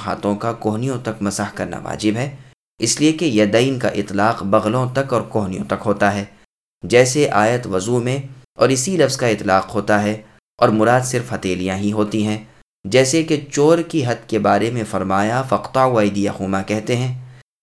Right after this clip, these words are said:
یہاں تیمم کے حکم میں ہاتھ کا ذکر مطلق ہے اور وضو کے حکم میں مقید ہے، اس لیے اس مطلق کو مقید پر محمول کیا جائے گا، کیونکہ طہوریت جامع موجود ہے۔ اور بعض لوگ اس کی دلیل میں دارالقطنی والی روایت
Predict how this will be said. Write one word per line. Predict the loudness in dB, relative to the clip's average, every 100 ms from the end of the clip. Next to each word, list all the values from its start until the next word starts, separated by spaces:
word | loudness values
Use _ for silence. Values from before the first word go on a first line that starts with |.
| 0
یہاں | 6 6
تیمم | 6 4 4 2
کے | -2 -2
حکم | -4 -2 0
میں | 0
ہاتھ | 2 2 2 0
کا |
ذکر | -2 0 -2
مطلق | -4 -2 0 0 -2
ہے | -6 -8 -20 _ _ 0
اور | 4
وضو | 4 2 0
کے | -2 -4 -4
حکم | -4 -2
میں | 0
مقید | 0 -2 -2 -4 -2 -2
ہے، | -4 -6 -12 -20 _ _
اس | -2 0 0
لیے | 2 2 2
اس | -2 -2
مطلق | -4 -2 -4 -2
کو | 0
مقید | 0 2 2 2 0
پر | -4
محمول | -4 -6 -8 -8
کیا | -2 2
جائے | 4 4 2
گا، | 0 -4 -8 -20 _ 0
کیونکہ | 0 0 -4 -2
طہوریت | -2 0 2 2 2 0
جامع | 0 0 0 0
موجود | -2 0 -2 -2
ہے۔ | -4 -10 -10 -20 _ _ _
اور | -4
بعض | 6 6 6 4
لوگ | 0 2 0 -4 -6
اس | -6
کی | -2 -2
دلیل | 0 2 2 0
میں | 0
دارالقطنی | 2 2 2 -2 0 2 2
والی | 2 2 2
روایت | 0 0 0